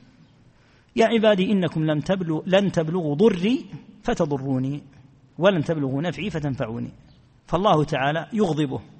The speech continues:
ويستقبح هذه الألفاظ، وهي تؤذيه سبحانه وتعالى، لكن لا تضره، لأن العباد لا، لا يمكن أن يضروه، كما أن الله تعالى لا يمكن أن يظلم،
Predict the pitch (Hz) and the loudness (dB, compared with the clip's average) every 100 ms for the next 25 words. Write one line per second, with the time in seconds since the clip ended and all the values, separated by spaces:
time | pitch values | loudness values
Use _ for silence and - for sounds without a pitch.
0 | - - - 143 143 - 151 - 214 - | -20 -20 -6 -4 -4 -4 -6 -2 -2 -2
1 | 147 123 - - - _ 147 135 147 147 | -6 -6 -10 -20 -20 _ -4 -2 -2 -4
2 | 135 147 120 - - - 139 160 175 147 | -4 -4 -6 -14 -20 -6 -2 -2 -2 -4
3 | 190 175 - - 117 147 127 127 151 180 | -2 -4 -8 -12 -6 -4 -2 -4 -4 -6
4 | 226 - 349 311 233 170 151 - - - | -6 -6 -4 -4 -2 -4 -6 -14 -18 -20
5 | _ - 143 151 160 220 240 262 175 175 | _ -14 -6 -4 0 0 2 0 2 2
6 | 190 160 156 170 190 - - - 170 147 | 2 0 -2 -4 -8 -14 -16 -6 -4 -2
7 | 139 131 139 123 - - - - 202 214 | -4 -6 -6 -8 -10 -20 -12 -4 -2 0
8 | 190 156 165 147 143 156 190 190 214 180 | 0 0 0 0 0 0 2 2 0 -2
9 | - 170 165 156 180 147 160 143 | -4 -4 0 2 4 6 4 4